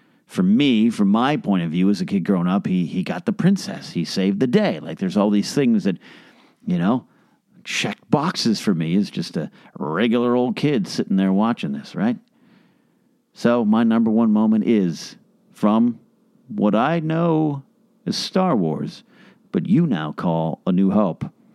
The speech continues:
And that is Han comes back.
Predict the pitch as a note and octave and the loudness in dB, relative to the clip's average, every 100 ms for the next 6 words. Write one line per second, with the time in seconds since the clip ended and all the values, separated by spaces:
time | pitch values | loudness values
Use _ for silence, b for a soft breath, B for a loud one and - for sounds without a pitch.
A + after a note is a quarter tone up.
0 | B B B B G#2 A2+ A2+ F#2+ - B2 | B B B B 0 2 0 -4 -4 -2
1 | C3 C3 C3+ C3 _ _ - D#2+ E2 E2 | -2 -4 -6 -10 _ _ -2 0 0 -2
2 | - _ - - - - - | -4 _ -8 -6 -6 -8 -16